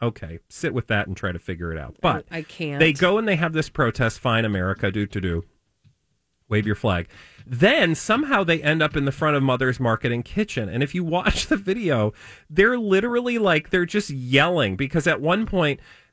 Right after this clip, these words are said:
Speaker 1: the, the grocery store people are like, clo-, they close their door. They're like, "I don't know what happened, but this wild, crazy group of Karens have descended upon our, our location and we don't want them in our store."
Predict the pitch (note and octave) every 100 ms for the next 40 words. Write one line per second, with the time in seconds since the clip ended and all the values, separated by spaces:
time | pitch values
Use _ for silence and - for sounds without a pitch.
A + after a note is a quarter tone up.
0 | C#3+ C#3 C3 A#2+ C#3+ B2+ D3+ D#3+ F3+ E3
1 | D#3 C3 C#3 C3+ B2 A2+ G#2 G2+ - B2
2 | C#3 C#3 - C#3+ C#3 A2 A#2 G#2 F2+ E2+
3 | E2+ - F#2+ G#2 G2 F#2 F#2 G2 F#2+ -
4 | E2+ E2 F2 F2 A2 F#2 - - F#2+ F#2
5 | F#2+ G2 F#2+ - - G#2 G2 F2+ F#2 F#2
6 | F2+ - G#2 F#2+ F2 F2+ D#2+ E2 - F#2
7 | F2 F2 - F2+ F2 E2 E2+ - - _
8 | _ _ _ G2+ F2+ F2 F2 F#2+ F#2+ -
9 | G#2+ G2+ - F2 F2+ F#2 F2+ F2+ F2+ F#2
10 | G2+ F#2 - - F2+ F2 - F2+ E2+ D#2+
11 | D#2 - - G2 D#2+ C2 -